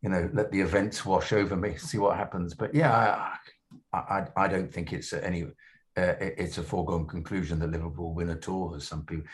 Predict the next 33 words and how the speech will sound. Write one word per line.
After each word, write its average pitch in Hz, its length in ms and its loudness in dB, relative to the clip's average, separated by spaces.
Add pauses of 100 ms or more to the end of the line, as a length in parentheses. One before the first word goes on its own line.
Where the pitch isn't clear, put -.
(140)
you 113 60 2
know, 104 80 6
in 85 60 2
fact, 98 240 2
if 82 140 -4 (360)
any 101 120 0
Scouser 92 420 2
who 90 100 0
comes 90 300 0
up 80 100 -4
and 82 100 -2
says, 82 280 -6
"In 110 80 -4
the 104 80 -4
five 139 400 6
nil," 131 420 4
I'll 90 160 -4
think, 85 260 -4
"Oh, 90 160 -2
hang 82 180 -2
on, 78 80 -2
this 78 80 -6
is 80 100 -6
exactly 80 260 -2
the 78 80 -8
same 82 160 -2
as 78 80 -6
Porto 80 400 -4
last 78 300 -6
year." 80 260 -6
So, 78 260 -12 (100)
uh, 78 80 -8 (1000)
yeah. 87 220 -4